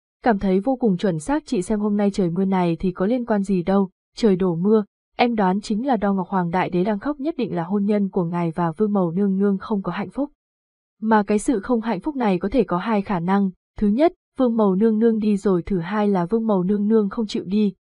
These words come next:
chị thử đoán xem em và Đông Phương Uyển là thuộc loại nào, thôi đi", liếc nhìn xung quanh không có ai.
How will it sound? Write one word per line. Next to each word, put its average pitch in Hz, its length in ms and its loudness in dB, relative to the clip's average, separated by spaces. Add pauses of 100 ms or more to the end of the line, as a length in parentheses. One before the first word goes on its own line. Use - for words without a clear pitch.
(140)
chị 226 140 -4
thử 214 160 0
đoán 175 260 0
xem 226 280 -2
em 208 260 0
và 185 120 -4
Đông 190 220 0
Phương 202 240 -2
Uyển 196 140 0
là 170 160 -2
thuộc 170 160 -6
loại 175 160 -2
nào, 180 340 -2 (320)
thôi 226 160 4
đi", 208 260 2 (260)
liếc 302 220 2
nhìn 220 200 2
xung 208 220 -6
quanh 214 320 0
không 196 160 -6
có 180 120 -4
ai. 190 320 0